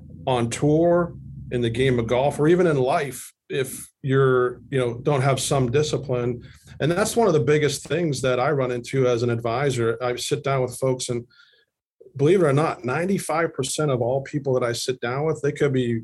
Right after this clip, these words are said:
multimillionaires or just starting out.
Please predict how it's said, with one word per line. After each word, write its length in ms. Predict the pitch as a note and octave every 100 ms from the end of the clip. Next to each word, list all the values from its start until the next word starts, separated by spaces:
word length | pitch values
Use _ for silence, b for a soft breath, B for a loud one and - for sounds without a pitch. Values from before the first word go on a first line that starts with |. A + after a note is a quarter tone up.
| -
multimillionaires 1120 | D3+ F3 E3 D3+ D#3 D#3+ D#3 D#3 D3+ D#3 A#2+
or 80 | A2+
just 220 | D3+ -
starting 480 | C#3+ C#3 C3 B2 C#3
out. 320 | D3 A#2+